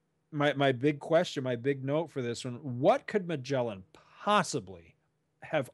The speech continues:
offered the Klingons to get them to agree to the conditions that they agree to at the end of this story? It, it's completely stupid. There's no way.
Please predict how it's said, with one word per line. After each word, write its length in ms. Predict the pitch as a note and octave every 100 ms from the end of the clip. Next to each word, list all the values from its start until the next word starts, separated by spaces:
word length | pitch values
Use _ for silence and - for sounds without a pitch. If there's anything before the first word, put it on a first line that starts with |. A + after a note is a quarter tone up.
| _
offered 380 | E3+ E3+ D#3+ D3+
the 80 | C3+
Klingons 680 | - D3+ C3 A2+ G2+ F#2+ - _ _ _ _ -
to 120 | C#3
get 260 | A#2+ E3+
them 160 | - D#3
to 220 | - D3
agree 340 | B2+ A2 C#3 B2
to 100 | A2
the 140 | A2+
conditions 560 | - A#2 A#2 - A2+ A#2
that 160 | A2
they 140 | A#2 A2
agree 340 | G#2 G#2+ A2
to 180 | - G#2+
at 120 | G2+
the 120 | G#2
end 160 | A2 G#2+
of 80 | F#2+
this 140 | G2
story? 480 | - A2+ G#2 F#2 G2+
It, 180 | C#3 C#3
it's 240 | C#3+ B2+
completely 1200 | - E3 B2 _ _ C#3+ C#3+ D#3 F#3 G3 A2 B2+
stupid. 560 | - - - C3 G#2 G2
There's 220 | B2 C#3 C3+
no 480 | C#3 E3 A#3+ E4
way. 420 | D#4 D#4+ F4+ G#2+